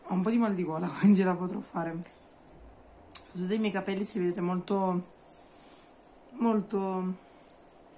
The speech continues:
molto. Ma purtroppo, mm, eh, devo farci qualcosa.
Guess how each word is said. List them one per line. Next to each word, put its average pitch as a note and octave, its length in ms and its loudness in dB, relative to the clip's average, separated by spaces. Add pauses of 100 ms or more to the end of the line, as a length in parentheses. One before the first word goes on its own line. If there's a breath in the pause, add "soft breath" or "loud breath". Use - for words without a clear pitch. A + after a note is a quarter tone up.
(480)
molto. E3+ 360 -8 (1300)
Ma F#3 160 -4
purtroppo, G#3 480 -4
mm, F3+ 260 -2 (1400)
eh, F#3+ 540 -4 (340)
devo F#3 260 -4
farci - 320 -14
qualcosa. E3 500 -8